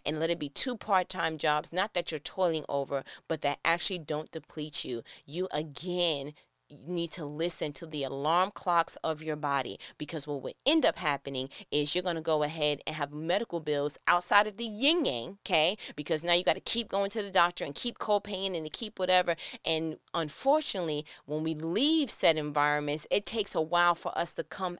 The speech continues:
out of that. It's almost like when a baby comes out the womb, even though they're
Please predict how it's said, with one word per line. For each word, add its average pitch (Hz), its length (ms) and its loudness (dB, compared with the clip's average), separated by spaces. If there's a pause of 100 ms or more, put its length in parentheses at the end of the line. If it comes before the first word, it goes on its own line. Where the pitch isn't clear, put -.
out 170 220 4
of 160 120 -8
that. 135 220 -2 (160)
It's 160 140 0
almost 190 280 0
like 175 140 2
when 156 140 -2
a 156 40 -4
baby 180 300 0
comes 180 300 -4
out 160 160 -2
the 147 80 -2
womb, 160 340 -2 (220)
even 214 320 2
though 175 160 8
they're 165 240 4